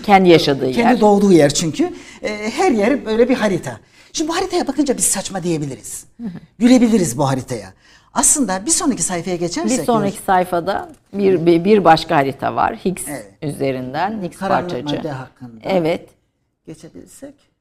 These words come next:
Speaker 2: Hı hı.
Speaker 1: Geçebiliyor muyuz? ark-, Tamam, biz konuşalım hocam.
Speaker 2: Ha,
Speaker 1: Bir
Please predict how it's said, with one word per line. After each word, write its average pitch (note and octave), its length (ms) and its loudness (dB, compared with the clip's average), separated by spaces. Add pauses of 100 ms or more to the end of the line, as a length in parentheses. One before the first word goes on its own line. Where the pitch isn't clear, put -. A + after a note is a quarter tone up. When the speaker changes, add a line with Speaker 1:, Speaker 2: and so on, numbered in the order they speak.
(120)
Speaker 2:
Hı C#3 40 -20
hı. C#3+ 460 -18 (1040)
Speaker 1:
Geçebiliyor F3 540 -6
muyuz? D3 220 -12
ark-, C#3 340 -10 (200)
Tamam, A#3+ 220 2
biz B3+ 140 -8
konuşalım A#3 460 -2
hocam. D#3+ 260 -2
Speaker 2:
Ha, D#3 60 2
Speaker 1:
Bir E3 100 -2